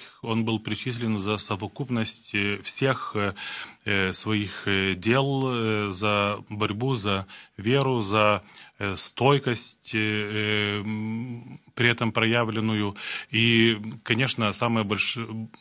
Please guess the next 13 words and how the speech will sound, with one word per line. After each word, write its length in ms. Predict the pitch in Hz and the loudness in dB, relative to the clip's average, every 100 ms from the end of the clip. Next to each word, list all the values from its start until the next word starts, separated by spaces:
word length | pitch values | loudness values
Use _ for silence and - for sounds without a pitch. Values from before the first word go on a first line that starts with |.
| _ | _
большое, 440 | 120 104 - 135 104 | -2 0 2 2 2
бо-, 200 | 110 131 | 0 0
больше 260 | 123 120 104 | 0 -2 -2
двадцати 380 | 107 113 107 | -6 -6 -6
пяти 240 | 120 117 160 | -6 -4 -2
лет 240 | 185 131 | -2 -2
его 220 | 104 101 101 | -2 -2 -2
жизни 520 | 110 98 98 98 95 | -2 -2 -4 -6 -8
прошло 340 | - 107 - 104 | -8 -6 -4 -4
здесь, 340 | 107 110 - | -2 -4 -4
э, 360 | 98 101 101 98 | -10 -8 -6 -8
в 40 | |
Санкт-Петербурге. 960 | - 117 98 - - 101 127 185 151 104 | -4 -4 -4 -8 -6 -6 -4 -4 -4 -6